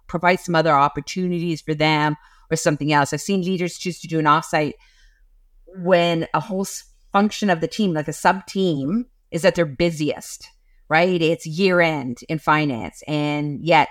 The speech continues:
the rest of finance is off at this, right? So the one group is gonna be so busy while they're away. Even if they can find the time to go away,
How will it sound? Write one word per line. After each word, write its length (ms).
the 80
rest 320
of 60
finance 420
is 100
off 240
at 140
this, 240
right? 200
So 140
the 100
one 360
group 420
is 320
gonna 200
be 120
so 540
busy 500
while 300
they're 160
away. 300
Even 280
if 140
they 100
can 140
find 340
the 60
time 300
to 80
go 300
away, 520